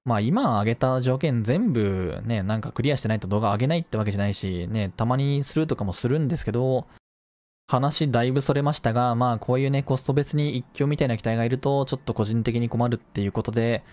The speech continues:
下方修正じゃなくてもいいですけど、なんかアンチ機体みたいなの出るといいですよね。なんか、例えば、一時コンロイジェガン強かったんですけど、それのメタでね、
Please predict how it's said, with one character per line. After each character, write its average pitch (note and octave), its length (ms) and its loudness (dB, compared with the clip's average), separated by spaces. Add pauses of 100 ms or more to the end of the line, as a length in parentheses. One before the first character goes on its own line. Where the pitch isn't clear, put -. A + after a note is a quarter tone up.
(400)
下 C#3 140 0
方 B3 280 0
修 B3+ 260 0
正 D#3+ 220 2
じ A#2 100 2
ゃ - 20 2
な B2+ 160 2
く - 100 -10
て A#2 140 -2
も G#2+ 120 0
い A#2 60 2
い - 20 -2
で F3 100 0
す - 80 -6
け A2 60 0
ど、 G2+ 100 0
な B2 120 0
ん F3 80 0
か A2+ 240 0
ア B2+ 80 2
ン F#3 200 2
チ F#3+ 180 -2
機 - 100 -16
体 G3+ 200 0
み C3+ 120 0
た A2 100 0
い G#2+ 40 0
な G2+ 80 0
の G2 120 0
出 A#2 100 0
る D3 100 -2
と A#2 80 -2
い G#2+ 60 0
い - 20 -4
で G2+ 80 0
す - 120 -6
よ F#2 80 -2
ね。 G2 300 -2 (160)
な G#2+ 120 -2
ん C#3+ 60 -2
か、 F#2 300 -2 (540)
例 F#3+ 120 2
え F#3+ 60 0
ば、 A#2 320 2
一 A2 120 -4 (100)
時 D3+ 260 -2
コ D3 160 0
ン D#3+ 100 2
ロ E3+ 120 2
イ E3 40 0
ジ E3+ 100 2
ェ - 20 2
ガ D#3+ 100 2
ン A2+ 80 -2
強 A#2+ 160 0
か C#3 80 0
っ C3+ 120 -2
た G#2 100 0
ん F#2+ 80 0
で F#2 80 -2
す - 100 -10
け G2 80 -2
ど、 G#2+ 180 0
そ - 100 -2
れ A#2+ 60 0
の C3 100 2
メ C#3 100 0
タ A#2+ 80 -2
で - 80 -2
ね、 A2 280 0